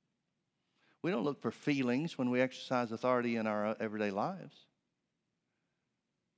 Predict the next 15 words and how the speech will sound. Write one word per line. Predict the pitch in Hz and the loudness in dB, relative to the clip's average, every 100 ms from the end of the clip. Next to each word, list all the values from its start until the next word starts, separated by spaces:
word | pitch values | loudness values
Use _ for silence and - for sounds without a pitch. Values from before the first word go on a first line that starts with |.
| _ _ _ _ _ _ 131 | _ _ _ _ _ _ 2
You | 151 | 4
exercise | 135 - - 127 113 | 4 0 0 2 2
authority | 110 143 151 117 | 2 4 4 2
when | 117 117 | 0 0
you | 113 | 0
spend | - 117 117 | -2 -2 0
money. | 151 90 - _ _ _ _ _ _ _ _ _ _ _ | -2 -6 -12 _ _ _ _ _ _ _ _ _ _ _
You | 107 | -2
have | 107 101 | 0 0
authority | 110 107 107 | 0 0 0
to | 98 | -6
spend | - 110 113 127 | -8 -6 -4 -4
or | |
to | 123 | -6
save. | - - - | -6 -8 -8